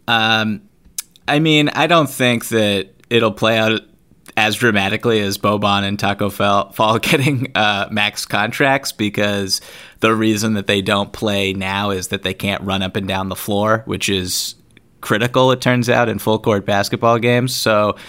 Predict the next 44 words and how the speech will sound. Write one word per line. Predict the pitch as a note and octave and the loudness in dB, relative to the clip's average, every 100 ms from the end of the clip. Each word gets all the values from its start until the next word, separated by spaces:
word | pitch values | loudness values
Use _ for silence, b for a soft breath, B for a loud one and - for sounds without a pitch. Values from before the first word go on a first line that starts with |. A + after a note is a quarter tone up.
| B B B | B B B
I | A#2+ | -2
think | - - D3 C3 - _ _ | 0 0 2 0 -6 _ _
it, | - B2 A2+ - _ _ | 0 0 0 -4 _ _
you | C3+ | -2
know, | G#2+ G2 - | -2 -2 -2
if | B2+ | 0
the | - A#2+ | 0 0
rules | A#2+ B2 B2+ A#2 B2 | 2 4 4 2 2
were, | A2+ - _ _ | 0 0 _ _
if, | - A#2 - | -4 -2 -2
if | B2 | 0
this | C#3+ | 0
was | C3 | 0
like | B2 A#2+ | -2 0
the | G#2 | 0
Big | A2 A2 | 0 0
Three | - F#2 G#2 A2 | -2 -4 -4 -2
league, | B2+ B2+ C3 - _ _ | 0 0 -2 -10 _ _
uh, | - G2+ G2 - | -6 -4 -4 -4
then | G2+ G2+ | -4 -2
maybe | G#2 G#2+ | 0 0
Boban | G2+ G#2 G#2+ G#2+ | -2 -2 -2 -2
and | G#2 | -2
Ta-, | G#2+ G#2 | -2 -2
Tacko | - G#2+ A2+ A2+ | -4 -2 0 0
would | G2+ | -2
be | F#2+ G#2 G#2 | -2 -2 -4
the | G2+ | -6
two | G2 G#2+ | -4 -2
most | G2+ G2+ A2+ | -2 -4 -4
important | G2+ G#2+ G#2 G2+ | -2 -2 -2 -4
players. | G2 G#2+ A#2 A#2+ A#2 | -2 0 2 0 -2
But | - G#2 G2 - B B B B B B | -2 -2 -2 -6 B B B B B B
you | - D3 | -2 2
know, | |
there's | G2+ G2+ | 2 2
still | - B2+ A#2 | 2 2 2
the | G#2 | 0
three | - G2 | 0 -2
seconds | - A2 G#2+ A2+ A2 | 0 0 0 0 -2
rule. | G#2+ G#2+ G#2+ G#2+ | -2 0 0 0
There's | G2+ F#2+ | -2 -4
still, | - G#2 G2+ G2+ G2 F#2+ F#2 - | -4 -2 -2 -2 -2 -4 -6 -8
uh, | - F#2+ F#2+ F#2+ - | -6 -4 -4 -4 -6